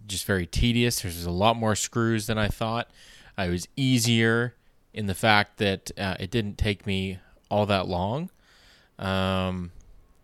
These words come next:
but it, I, I didn't think some things through, um, because basically my plan was to move the mattress and the box spring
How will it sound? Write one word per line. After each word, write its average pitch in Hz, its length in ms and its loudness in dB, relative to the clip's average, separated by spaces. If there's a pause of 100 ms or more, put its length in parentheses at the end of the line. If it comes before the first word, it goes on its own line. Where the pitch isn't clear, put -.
but 101 320 2
it, 107 180 -2
I, 104 180 2 (120)
I 117 100 0
didn't 117 300 -2
think 104 240 -2
some 87 160 -4
things 85 320 -2
through, 90 400 -6 (340)
um, 87 600 -2 (1040)
because 107 280 4
basically 123 720 4
my 107 160 0
plan 104 400 2
was 98 280 4
to 98 200 0
move 113 340 6
the 104 80 4
mattress 117 460 2
and 120 100 0
the 101 40 2
box 98 360 2
spring 95 380 -2